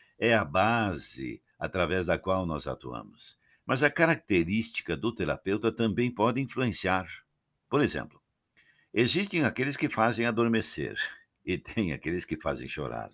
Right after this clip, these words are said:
ou ainda aqueles que promovem calma absoluta de relaxamento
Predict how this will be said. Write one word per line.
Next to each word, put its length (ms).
ou 200
ainda 380
aqueles 560
que 140
promovem 640
calma 600
absoluta 920
de 180
relaxamento 920